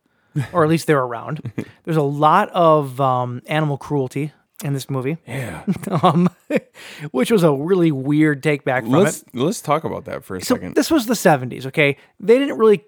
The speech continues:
Speaker 1: give a shit about much of anything in the seventies. It was
Speaker 2: <laughs>
Speaker 1: pretty, it was pretty much free reign to a fault.
Speaker 2: Yeah.
Speaker 1: Um, like, for example, one of the wives has this little,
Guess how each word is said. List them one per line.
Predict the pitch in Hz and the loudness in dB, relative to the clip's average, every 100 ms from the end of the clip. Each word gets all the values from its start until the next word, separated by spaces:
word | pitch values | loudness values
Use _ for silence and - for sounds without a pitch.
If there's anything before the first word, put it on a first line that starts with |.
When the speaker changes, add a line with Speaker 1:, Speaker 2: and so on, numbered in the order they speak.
| - | -2
Speaker 1:
give | 185 | 0
a | 160 | 0
shit | - - 165 - | -4 0 0 -2
about | 165 151 165 | -2 0 0
much | 151 151 123 | -2 -4 -4
of | |
anything | 127 147 156 | -4 -4 -2
in | 156 | -4
the | 143 | -2
seventies. | 156 156 165 165 | -2 -2 -2 -2
It | 143 | -2
was | 120 | -6
Speaker 2:
<laughs> | - | -10
Speaker 1:
pretty, | - 190 190 170 143 | -6 -4 0 0 -2
it | - | -6
was | 180 | -12
pretty | - 233 214 | -8 -2 0
much | 175 | -2
free | - 180 180 | -2 0 0
reign | 139 147 160 175 - _ _ - | 2 0 0 0 -4 _ _ -6
to | 196 | -4
a | 120 | -4
fault. | - 131 180 - - | -4 -2 -2 -4 -8
Speaker 2:
Yeah. | - 156 131 156 151 | 0 2 4 4 4
Speaker 1:
Um, | 156 151 - - - - | 4 0 -4 -16 -12 -6
like, | 175 | -2
for | 233 | -2
example, | 190 165 151 175 | 0 0 -2 -2
one | 151 170 | -2 -2
of | |
the | 156 | 0
wives | 135 131 135 - | 0 0 -2 -2
has | 143 135 | -4 -4
this | 131 | -8
little, | - 147 135 | -6 -4 -4